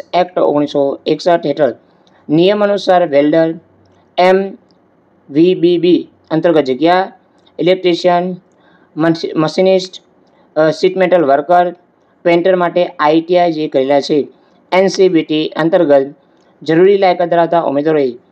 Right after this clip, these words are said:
ધોરણ દસ, બાર પાસ, ફ્રેશર ઉમેદવારો એપ્રેન્ટિસ તાલીમ મેળવવા માટે જો માગતા હોય તો તમે આની અંદર જઈ શકો છો એપ્રેન્ટિસ માટે. તો એપ્રેન્ટિસ ઇન્ડિયા ડોટ ઓ આર જીની વેબસાઇટ ઉપર તમારે જે રજિસ્ટ્રેશન કરી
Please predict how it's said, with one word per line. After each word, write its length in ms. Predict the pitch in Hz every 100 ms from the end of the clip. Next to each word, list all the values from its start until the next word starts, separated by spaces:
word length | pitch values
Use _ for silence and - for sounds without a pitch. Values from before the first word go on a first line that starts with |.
| _ _ _ -
ધોરણ 200 | 170 190
દસ, 320 | 180 185 185 -
બાર 200 | 151 156
પાસ, 420 | 165 160 - - _ _ _ _ _ _ -
ફ્રેશર 380 | 185 185 196 190
ઉમેદવારો 480 | - 170 170 165
એપ્રેન્ટિસ 560 | - - 160 165 165 160
તાલીમ 280 | 156 147 143 - _ _ _ _ -
મેળવવા 300 | 151 185 196
માટે 420 | 190 180 180 175 -
જો 360 | 156 160 160
માગતા 300 | 147 135 -
હોય 260 | 147 151 120 _ _ _ _ _
તો 80 | 185
તમે 400 | 196 185 190 -
આની 320 | 165 165 175
અંદર 300 | - 147 143
જઈ 220 | 135 131 135
શકો 280 | - 151
છો 240 | 147 170 254 _ _ _ _
એપ્રેન્ટિસ 600 | 175 165 175 175 175 - 151
માટે. 320 | 131 120 113 _ _ _ _ _
તો 140 | 180
એપ્રેન્ટિસ 600 | 185 190 196 208 208 214 - 190 -
ઇન્ડિયા 320 | 170 165 175
ડોટ 220 | 160 160
ઓ 140 | 139
આર 100 | 143
જીની 840 | 139 156 127 _ _ _ _ 160 185
વેબસાઇટ 400 | 165 - 165 165
ઉપર 140 | 165
તમારે 360 | 165 156 151 151
જે 160 | 147
રજિસ્ટ્રેશન 540 | 143 135 131 151 156 156
કરી 300 | 262 156